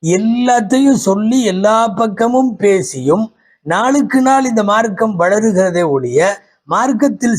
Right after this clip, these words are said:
சேருவோர் எண்ணிக்கை கூடுகிறதே ஒழிய குறைஞ்ச மாதிரி இல்லை. பிரச்சாரத்தின் யுக்திகளில் தடுக்க மேற்பட்டு, மேற்கொள்ளப்பட்ட யுக்திகளில் இதுவும் வீணாகி போய்விட்டது.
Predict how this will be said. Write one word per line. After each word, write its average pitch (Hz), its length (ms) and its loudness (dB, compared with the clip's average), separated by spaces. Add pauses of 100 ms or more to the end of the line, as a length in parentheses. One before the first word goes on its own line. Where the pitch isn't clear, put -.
சேருவோர் 233 560 2
எண்ணிக்கை 190 640 -2
கூடுகிறதே 208 600 2
ஒழிய 185 320 0
குறைஞ்ச 214 360 0
மாதிரி 160 280 -2
இல்லை. 107 320 -4 (800)
பிரச்சாரத்தின் 156 880 -2
யுக்திகளில் 147 880 -2
தடுக்க 185 540 -2
மேற்பட்டு, 156 760 0 (160)
மேற்கொள்ளப்பட்ட 156 760 -2
யுக்திகளில் 139 720 -2 (340)
இதுவும் 180 460 0
வீணாகி 151 460 -2
போய்விட்டது. 117 600 -4